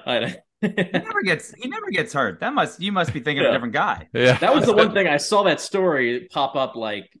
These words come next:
Speaker 1: what was it, today, where they were saying he has, like, elbow tightness, and I'm like, even though the Mets are losing, and I never root for injuries,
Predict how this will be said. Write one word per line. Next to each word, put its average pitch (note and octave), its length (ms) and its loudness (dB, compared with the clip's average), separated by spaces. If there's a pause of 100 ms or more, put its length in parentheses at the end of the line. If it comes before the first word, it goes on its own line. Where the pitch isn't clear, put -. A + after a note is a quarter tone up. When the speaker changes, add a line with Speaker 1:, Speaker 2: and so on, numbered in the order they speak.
(140)
Speaker 1:
what C#3+ 140 -8
was G#2+ 140 -10
it, F2+ 200 -18
today, C3 440 2
where C#3+ 140 0
they A#2 120 -2
were A#2 60 -4
saying B2+ 340 -2
he B2 80 -4
has, A#2 140 -4
like, A2+ 420 -6
elbow C#3 300 0
tightness, D#3+ 420 -4
and D#3+ 60 -2
I'm D3 120 -4
like, C#3+ 220 -2
even C#4 160 -6
though C#4 100 4
the A#3 80 -2
Mets G#3 220 -2
are F3 60 2
losing, E3+ 420 0
and D3 120 -6
I C3+ 100 -2
never E3 300 -2
root D#3+ 240 -4
for C#3+ 140 -10
injuries, D#3 600 -4